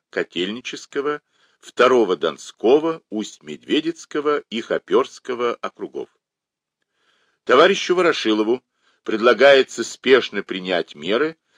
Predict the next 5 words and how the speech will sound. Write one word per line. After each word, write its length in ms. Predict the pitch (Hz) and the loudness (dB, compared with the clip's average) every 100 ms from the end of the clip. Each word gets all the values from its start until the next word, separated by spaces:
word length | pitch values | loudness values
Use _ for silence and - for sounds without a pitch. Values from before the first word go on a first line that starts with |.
| _ - | _ 0
к 80 | |
очистке 840 | 135 127 - 160 - - - 98 - | 0 2 -2 -6 -8 -16 -10 -8 -4
от 220 | 101 107 | -4 -4
кадетских 720 | - 95 90 107 - - 82 - | -2 -2 2 0 -2 -12 -12 -4
банд 460 | 95 127 160 _ | 0 0 0 _